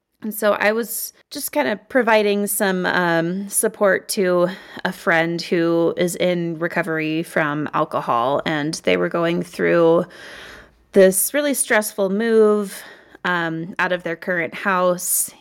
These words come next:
and they were really upset that some of their other friends had set strong boundaries that they weren't going to be able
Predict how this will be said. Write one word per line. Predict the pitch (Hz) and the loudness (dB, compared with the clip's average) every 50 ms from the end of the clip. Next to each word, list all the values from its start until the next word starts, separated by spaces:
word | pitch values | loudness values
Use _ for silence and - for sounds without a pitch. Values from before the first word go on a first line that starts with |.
| - - | -12 -8
and | 175 175 175 170 170 165 165 165 165 165 165 165 165 - - - - - - | -6 -6 -4 -2 -2 -2 -2 -2 -2 -4 -4 -4 -4 -4 -4 -4 -6 -4 0
they | 185 180 180 | 0 2 2
were | 180 180 180 | 2 2 2
really | 175 185 190 196 190 185 180 | 2 4 4 4 4 4 2
upset | 175 - - - - - 190 175 170 165 160 - - - _ - - | 0 -2 -2 -2 0 2 4 4 4 4 2 0 -4 -10 _ -8 -2
that | 175 160 156 156 160 160 156 156 - - - - - - - - - _ - | 0 2 2 2 2 2 2 0 -2 -4 -10 -20 -20 -20 -20 -20 -20 _ -6
some | - - 208 202 | 0 2 4 6
of | 202 196 | 6 6
their | 185 190 175 - | 4 4 4 2
other | 180 180 180 170 | 2 0 0 -2
friends | 170 - - 202 185 185 180 180 180 185 185 180 180 - - - - - - _ _ - | -4 -2 0 2 2 2 2 0 -2 -4 -4 -4 -4 -4 -4 -4 -6 -8 -10 _ _ -10
had | - - 180 175 165 165 - | -6 -2 -2 -2 -2 -4 -6
set | - - - - 214 185 - - - | -6 -2 0 0 0 0 -2 -4 -10
strong | - - - 190 170 165 170 180 | -12 -8 -6 -4 -4 -4 -6 -8
boundaries | 175 - 247 262 269 262 247 208 196 180 175 175 170 175 175 175 - - - - - | -8 -4 -2 -2 0 0 -2 -2 -2 -2 -2 -2 -2 -2 -2 -4 -6 -8 -8 -6 -2
that | - 170 - - - | -2 -2 -2 -2 -4
they | 180 175 170 | -4 -4 -4
weren't | 160 165 180 175 175 - - - | -2 -2 -2 -2 -2 -4 -6 -6
going | - 175 165 165 165 170 170 | -4 -4 -2 -2 -2 -2 -4
to | - 180 165 | -4 -4 -6
be | - 160 - - | -4 -4 -4 -2
able | 165 175 170 165 175 170 170 165 165 165 170 | -2 -2 0 0 0 2 2 2 2 0 -2